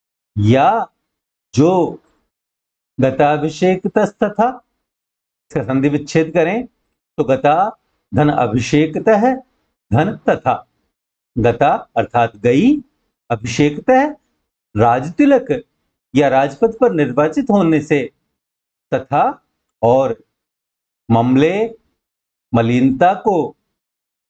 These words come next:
वनवास दुखता है, वनवास के दुख से, मुखाम्बुज अर्थात मुख धन अंबुज अर्थात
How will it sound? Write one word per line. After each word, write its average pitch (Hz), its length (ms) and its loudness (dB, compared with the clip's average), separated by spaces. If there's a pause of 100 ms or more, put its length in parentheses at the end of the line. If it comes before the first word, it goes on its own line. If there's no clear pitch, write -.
(260)
वनवास 127 500 0
दुखता 175 520 -2
है, 233 200 -2 (360)
वनवास 127 480 0
के 131 140 -2
दुख 147 240 -2
से, 202 360 -2 (1200)
मुखाम्बुज 147 720 0 (420)
अर्थात 131 600 0 (680)
मुख 226 260 0
धन 165 260 0
अंबुज 151 540 0 (1000)
अर्थात 123 360 -2